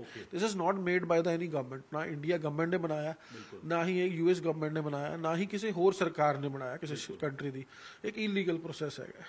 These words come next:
Speaker 1: ਤੇ ਸਰ, ਹੁਣ ਤੁਸੀਂ ਜਿਹੜਾ ਦੇਖਿਆ ਹੋਣਾ ਫਲਾਈਟ ਦਾ, mostly ਇੰਡੀਅਨ ਹੀ ਸੀਗੇ।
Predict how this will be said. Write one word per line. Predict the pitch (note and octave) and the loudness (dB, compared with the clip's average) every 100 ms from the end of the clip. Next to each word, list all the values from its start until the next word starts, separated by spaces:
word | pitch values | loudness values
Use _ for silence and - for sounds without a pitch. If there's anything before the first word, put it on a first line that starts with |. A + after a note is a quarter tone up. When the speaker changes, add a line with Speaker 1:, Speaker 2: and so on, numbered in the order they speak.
| - | -12
Speaker 1:
ਤੇ | |
ਸਰ, | C#3+ D3 | -10 -8
ਹੁਣ | C#3+ | -10
ਤੁਸੀਂ | C#3 C3 B2+ | -10 -8 -2
ਜਿਹੜਾ | A#2+ | -2
ਦੇਖਿਆ | A2+ A2+ B2+ | -2 -2 0
ਹੋਣਾ | A#2 A#2+ | 0 -4
ਫਲਾਈਟ | - G#2+ A2 | 0 0 0
ਦਾ, | G#2 G2+ A#2+ | -4 -8 -4
mostly | D#3+ - E3+ F3 E3+ - | -4 -2 -2 -2 -4 -6
ਇੰਡੀਅਨ | B2+ A2+ A2+ A2 | -6 0 0 0
ਹੀ | |
ਸੀਗੇ। | G2 F2 D#2+ | -6 -10 -14